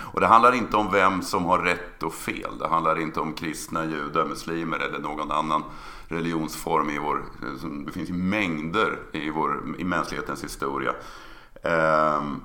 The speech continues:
utan, eh, jag tror att alla bär på en sanning. Ehm, och så får vi väl se hur, hur,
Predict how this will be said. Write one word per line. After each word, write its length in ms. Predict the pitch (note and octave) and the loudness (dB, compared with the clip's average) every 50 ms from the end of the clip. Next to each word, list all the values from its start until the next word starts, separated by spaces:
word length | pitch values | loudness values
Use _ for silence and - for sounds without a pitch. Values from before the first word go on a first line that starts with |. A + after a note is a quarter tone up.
| - - - | -12 -8 -4
utan, 680 | E2 F2 E2+ E2 D#2+ - F2 E2 E2 D#2+ D#2+ E2 E2 | -2 -2 -2 -2 0 2 4 4 4 4 2 0 2
eh, 260 | E2 E2 E2 D#2 D2+ D2+ - - - - - - | 2 2 2 2 0 -2 -4 -10 -12 -10 -4 0
jag 160 | E2+ F#2+ F#2 | 0 0 2
tror 120 | - A2+ | 4 4
att 80 | G#2 G2+ | 4 6
alla 340 | G2+ F#2+ F#2 D#2 E2 F2+ F2+ | 6 6 6 6 4 2 2
bär 300 | D#2+ E2 D#2 D#2 D#2 D2+ | 4 6 6 8 8 6
på 160 | - - D#2 | 4 0 -4
en 100 | C#2+ C#2+ | -4 -4
sanning. 640 | - - D#2 D2 B1+ B1+ C2+ D2 D2 C#2 C2+ D2+ - - - - - - - - | 0 0 2 2 0 -2 -4 -6 -6 -6 -6 -8 -10 -12 -16 -20 -20 -20 -16 -10
Ehm, 580 | - C2 B1 G#1+ A#1+ A#1+ G1+ G1+ G1+ G1+ G1+ G1+ - - - - | -8 -8 -8 -8 -10 -12 -12 -12 -12 -12 -12 -14 -16 -18 -12 -8
och 420 | - F2 - - - - - - - - - - - - | -6 -6 -6 -8 -10 -16 -18 -18 -18 -20 -20 -20 -20 -14
så 140 | - F2+ | -12 -10
får 180 | E2 F2 F#2 F2+ | -8 -6 -4 -2
vi 60 | F#2 F#2 | -2 -2
väl 140 | E2+ E2+ | -2 -2
se 280 | E2 - B2 G#2 F2+ E2 | -2 -2 -2 -2 -2 -2
hur, 400 | D#2+ F2 F2 E2 D2+ C#2+ - - - - - - - - - - - - - _ - - - - - D2+ | -2 -2 -2 -2 -2 -4 -6 -12 -16 -20 -20 -20 -20 -20 -20 -20 -20 -20 -20 _ -20 -20 -20 -20 -14 -8
hur, 380 | F#2 F#2+ F2+ D#2+ D#2 D#2 - | -6 -4 -2 -2 -4 -4 -6